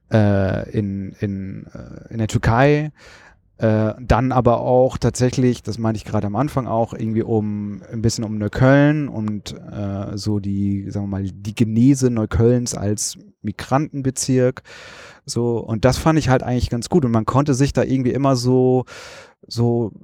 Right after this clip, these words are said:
oder ich hab mich da immer so weit vorgebohrt oder reingebohrt,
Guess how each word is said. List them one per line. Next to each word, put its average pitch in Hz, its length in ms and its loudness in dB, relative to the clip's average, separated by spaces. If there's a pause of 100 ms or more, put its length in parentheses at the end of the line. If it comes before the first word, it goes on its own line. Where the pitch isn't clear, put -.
(100)
oder 107 200 0
ich 135 180 4
hab 131 100 4
mich 127 140 -2
da 123 100 4
immer 117 240 2
so 113 240 0
weit 117 220 4
vorgebohrt 120 920 0
oder 110 180 0
reingebohrt, 110 720 0